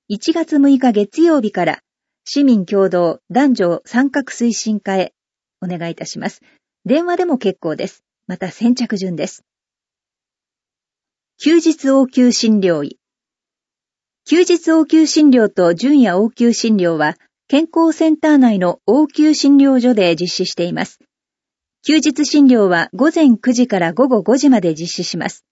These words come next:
準夜の診療は年中無休で、午後七時半から午後十時半まで実施します。なお、受付時間は午後十時十五分まで。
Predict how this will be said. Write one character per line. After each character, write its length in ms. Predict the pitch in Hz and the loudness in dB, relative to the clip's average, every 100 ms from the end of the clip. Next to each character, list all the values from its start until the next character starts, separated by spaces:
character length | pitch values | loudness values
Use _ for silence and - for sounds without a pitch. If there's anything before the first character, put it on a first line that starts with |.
| _ _ _ _ _ | _ _ _ _ _
準 240 | 214 359 359 | -2 -2 0
夜 100 | 320 | -2
の 100 | 285 | 0
診 220 | 277 254 | 2 4
療 220 | 254 226 | 4 2
は 180 | 208 - _ - | 0 -4 _ -2
年 220 | 262 269 | 2 4
中 200 | 208 190 | 2 0
無 120 | 180 | -2
休 240 | 185 185 | 0 0
で、 220 | 165 160 - _ _ | 0 -2 -6 _ _
午 140 | 226 262 | -2 2
後 140 | 214 | 0
七 220 | - 254 | -2 -2
時 120 | 240 | 0
半 200 | 247 233 | 2 2
か 120 | 220 180 | 0 0
ら 120 | 170 | 0
午 120 | 240 | 0
後 160 | 208 160 | 0 0
十 180 | 220 | 0
時 140 | 294 302 | 0 0
半 240 | 277 262 | 2 4
ま 100 | 226 | 2
で 100 | 175 | 0
実 140 | 160 170 | -4 -6
施 160 | - | -8
し 140 | - 170 | -8 -8
ま 100 | 190 | -8
す。 160 | - _ _ _ _ | -12 _ _ _ _
な 160 | 269 262 | 2 4
お、 80 | 226 | 2
受 160 | 240 | 0
付 240 | 302 - 277 | -4 -4 -4
時 100 | 269 | -2
間 240 | 254 220 | 0 0
は 200 | 196 - - | -2 -6 -2
午 140 | 240 | -2
後 160 | 214 180 | 0 0
十 200 | 160 294 | 0 -2
時 140 | 220 | -2
十 240 | 190 214 277 | -2 -2 0
五 140 | 277 | 0
分 240 | 247 180 170 | -2 -4 -6
ま 100 | 165 | -10
で。 160 | - | -14